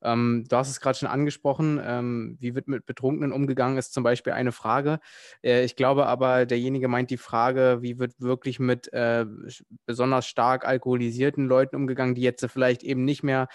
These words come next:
so, naja, so lustig drauf sind und du eher Probleme mit denjenigen hast. Wie, ähm, gehst du, äh, dann, damit dann um?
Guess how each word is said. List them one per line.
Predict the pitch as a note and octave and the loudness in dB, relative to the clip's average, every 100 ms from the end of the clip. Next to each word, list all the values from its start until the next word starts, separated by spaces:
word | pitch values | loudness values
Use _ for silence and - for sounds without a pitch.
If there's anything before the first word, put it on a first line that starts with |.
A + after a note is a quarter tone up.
| - - - | -16 -20 -20
so, | - C#3 C3 B2+ B2+ B2 | -2 2 6 6 6 4
naja, | B2+ C3+ | 4 4
so | C3 | 4
lustig | C3+ D3 - C#3+ | 4 2 -2 -4
drauf | B2+ C#3 C#3+ | 2 2 2
sind | D#3 D3 | -2 -2
und | C3+ B2+ | -2 -2
du | B2+ B2+ | -2 -2
eher | C3 C3 C3 | 0 0 0
Probleme | A#2+ C#3+ C3+ C#3 C#3 | 0 0 4 6 6
mit | A#2+ A#2 | 2 2
denjenigen | A2 A2 A2 A2 A#2 | 0 0 -2 -4 -4
hast. | A#2 - C3 | -8 -10 -8
Wie, | B2+ C3 C3 A#2+ | -4 -2 -2 -2
ähm, | B2 B2 A#2+ | -2 -2 -2
gehst | B2 - | -2 -4
du, | B2+ A#2+ | -4 -4
äh, | F2 A#2 - _ | -2 -6 -10 _
dann, | A#2+ B2 A2+ - | -2 -2 -6 -4
damit | A2+ A#2+ | -2 -2
dann | A#2 G#2+ | -6 -6
um? | A2+ | -8